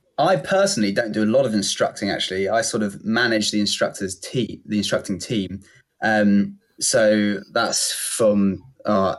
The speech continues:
everything from, uh, making sure just everything's safe and risk assessments are in place and, uh, the sessions are of high quality. Um, but then to also mainly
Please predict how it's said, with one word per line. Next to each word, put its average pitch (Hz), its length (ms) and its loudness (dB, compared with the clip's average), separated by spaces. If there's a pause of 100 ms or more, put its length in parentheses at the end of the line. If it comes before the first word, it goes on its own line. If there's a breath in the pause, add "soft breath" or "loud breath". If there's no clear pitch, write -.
(140)
everything 110 460 2
from, 98 500 2 (580 soft breath)
uh, 104 540 2 (180)
making 127 300 0
sure 120 160 4
just 110 140 0
everything's 104 360 2
safe 120 440 2
and 101 140 -6
risk 110 280 0
assessments 110 500 2
are 107 60 4
in 101 100 4
place 101 540 2 (160)
and, 98 520 0 (400)
uh, 90 520 0
the - 100 -14
sessions - 460 0
are 95 220 4
of 90 180 2
high 101 180 0
quality. 98 680 2 (360)
Um, 101 440 2
but - 120 2
then 117 140 2
to 131 40 0
also 127 280 4
mainly 104 460 2